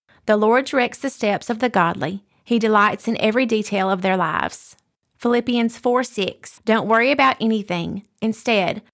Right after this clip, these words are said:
pray about everything. Tell God what you need and thank Him for all He has done." Mark eleven twenty-four, "Therefore I say unto you,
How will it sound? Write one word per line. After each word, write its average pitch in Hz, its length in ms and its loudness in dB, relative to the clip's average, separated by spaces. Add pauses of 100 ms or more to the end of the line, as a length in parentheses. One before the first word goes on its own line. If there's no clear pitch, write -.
(120)
pray 226 360 2
about 202 340 2
everything. 202 640 -4 (300)
Tell 254 240 2
God 226 260 4
what 214 240 -2
you 269 80 2
need 180 400 -2 (120)
and 196 200 0
thank 226 280 0
Him 247 200 0
for 208 200 2
all 190 140 4
He 196 180 -2
has 190 120 -6
done." 180 440 -6 (260)
Mark 226 340 0
eleven 233 420 2
twenty-four, 233 760 -2 (260)
"Therefore 226 440 2
I 202 80 4
say 220 260 0
unto 247 200 -2
you, 202 320 -2